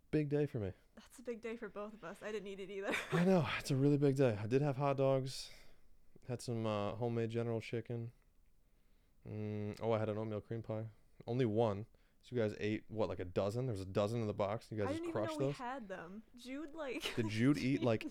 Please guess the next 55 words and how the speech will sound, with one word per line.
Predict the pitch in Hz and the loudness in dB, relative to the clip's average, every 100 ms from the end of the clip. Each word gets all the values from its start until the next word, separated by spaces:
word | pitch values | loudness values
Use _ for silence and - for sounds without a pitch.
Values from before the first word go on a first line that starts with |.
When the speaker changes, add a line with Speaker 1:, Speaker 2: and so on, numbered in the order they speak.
| - | -2
Speaker 1:
eight | 107 117 - | 0 0 0
Speaker 2:
Yes. | |
Speaker 1:
oatmeal | 117 123 | 0 -2
cream | - 120 | -2 -4
pies? | 131 156 151 | -4 -6 -6
Speaker 2:
Are | 254 | -8
you | 247 | -8
impressed | 240 - 214 226 - | -10 -10 -10 -10 -14
by | 254 269 | -14 -10
that? | 269 - - - - - 123 | -12 -12 -18 -18 -18 -8 -2
Speaker 1:
No, | 117 127 | 0 0
I'm | 131 | 0
just | 123 | 2
saying. | 143 110 | 2 4
We | 120 | 4
were | 147 135 107 - - - - - - | 4 4 2 -4 -20 -20 -20 -20 -10
up | 120 156 | -8 -2
in | |
the | 135 | 0
living | 117 143 | 2 2
room, | 101 101 107 67 | 2 0 -2 -2
and | 98 98 | -2 0
we | 104 | -2
had | 110 101 | -2 0
just | 110 120 123 | 2 2 0
eaten | 113 98 | -4 0
dinner, | 120 104 | 0 0
and, | 95 98 | -2 -2
like, | 98 - - | -4 -6 -14
twenty-five | - - 117 127 - 110 | -10 -4 -2 -2 0 0
minutes | 107 104 - | 0 -2 0
later, | 104 95 | 0 0
Jude | 95 104 98 | -2 -4 -2
shows | - 101 104 | 0 0 2
up | 104 | 0
on | 104 | -2
the | 98 | -6
couch | - 101 - | -4 -6 -4
with, | 95 | -6
like, | 98 - | -6 -8
three | - 104 107 | -8 -2 -2
hot | 98 101 - | 0 0 0
dogs | 92 95 95 | -2 -4 -4
as | |
we're | 95 | -2
watching | 95 95 - 98 | 0 -2 -2 -4
Iron | 98 98 95 | -2 -2 -4
Man | 95 | -6
two. | - 98 95 - - - - - 98 | -4 -2 -2 -6 -20 -20 -20 -12 -4
And | |
I | 101 | -4
just | 98 | -4
kinda, | - 101 | -4 -2
like, | 95 92 - - - - - - - - - - - - | 0 -2 -8 -20 -20 -20 -20 -20 -20 -20 -20 -20 -20 -18
uh, | - | -12